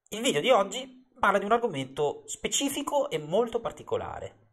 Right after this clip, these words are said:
È infatti la storia di un nome. Non ovviamente un nome qualsiasi. Il nome di una famiglia. Una famiglia che non è una famiglia qualsiasi. Il nome è il nome della famiglia reale britannica, i Windsor. Vedete,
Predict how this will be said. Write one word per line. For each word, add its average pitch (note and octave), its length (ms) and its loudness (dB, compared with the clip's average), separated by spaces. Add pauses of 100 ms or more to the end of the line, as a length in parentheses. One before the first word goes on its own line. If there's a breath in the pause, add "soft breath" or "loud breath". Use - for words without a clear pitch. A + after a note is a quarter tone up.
È G#3+ 80 0
infatti - 340 -4
la D#3+ 60 -2
storia B2 440 -2 (140)
di D3 140 -12
un F3 160 -6
nome. F2+ 540 -10 (400)
Non C3 240 2
ovviamente A2+ 420 -2
un B2 60 -4
nome A2 200 -4
qualsiasi. - 540 -2
Il - 760 -20
nome C#4 140 2
di B3+ 60 -2
una A3 100 0
famiglia. G2+ 500 -6 (260)
Una B2+ 120 -10
famiglia C3+ 480 -2 (100)
che - 120 -6
non G#2 160 -2
è A#2 60 4
una E3+ 120 2
famiglia G2 340 -8
qualsiasi. - 640 -12 (680 soft breath)
Il D3+ 120 -6
nome C3 640 -2
è C#3 80 -4
il B2+ 80 -4
nome C#3 160 -2
della D3+ 140 0
famiglia D3 320 -2
reale G#2+ 260 0
britannica, - 760 -14
i A#2 180 -14
Windsor. - 600 -6 (960 soft breath)
Vedete, E3+ 580 0